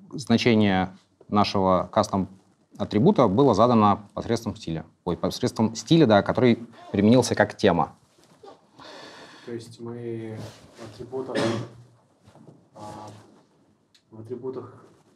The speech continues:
Speaker 2: для кнопки мы задали float и передали его в, туда, в
Speaker 1: Да,
Speaker 2: этот
Speaker 1: вот,
Speaker 2: класс, да?
Speaker 1: вот значение, вот видите, вот прямо то, что мы ч-, определили в наш-, в нашем, вот здесь, animation scale.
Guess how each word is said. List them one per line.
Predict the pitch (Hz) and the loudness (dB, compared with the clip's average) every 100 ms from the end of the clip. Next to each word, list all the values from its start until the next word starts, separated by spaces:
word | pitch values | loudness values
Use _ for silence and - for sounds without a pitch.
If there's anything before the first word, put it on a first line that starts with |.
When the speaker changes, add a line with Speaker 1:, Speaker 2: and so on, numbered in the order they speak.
| _ _ _ - - | _ _ _ -20 -20
Speaker 2:
для | 117 110 | -16 -14
кнопки | 110 127 120 120 | -12 -12 -14 -18
мы | 107 113 113 113 110 | -14 -12 -12 -12 -14
задали | 107 110 113 113 110 | -14 -12 -10 -12 -14
float | 110 139 180 180 - _ _ _ _ | -10 -8 -8 -10 -20 _ _ _ _
и | 107 | -18
передали | 113 113 120 127 | -14 -10 -8 -10
его | 117 120 117 113 | -10 -8 -8 -10
в, | 110 110 107 107 - | -12 -14 -14 -14 -18
туда, | - 107 101 | -14 -14 -14
в | - 104 | -10 2
Speaker 1:
Да, | 101 | 4
Speaker 2:
этот | 90 | 4
Speaker 1:
вот, | 98 | 0
Speaker 2:
класс, | - - | -4 -14
да? | 113 - | -18 -10
Speaker 1:
вот | - | -6
значение, | 80 98 - 104 87 82 - | -4 -4 0 0 0 -4 -6
вот | 90 85 | -10 -4
видите, | 147 160 110 92 - - _ _ _ _ _ | -4 -2 -2 -4 -10 -20 _ _ _ _ _
вот | - 107 | -8 -8
прямо | - 101 107 | -2 0 0
то, | 95 107 | 0 -2
что | - | 0
мы | 104 107 | -2 0
ч-, | 107 - | -2 -6
определили | 101 101 104 92 87 | -4 0 0 0 0
в | 85 | -2
наш-, | 87 - | -4 -8
в | 92 | -8
нашем, | 95 95 92 90 - _ _ _ _ _ _ _ - | -4 -4 -2 -4 -6 _ _ _ _ _ _ _ -20
вот | - 98 | -8 -2
здесь, | 95 95 - - _ _ _ _ | 0 0 -2 -14 _ _ _ _
animation | 95 101 139 135 | 0 2 2 0
scale. | 110 - 95 85 | -4 -2 -2 -2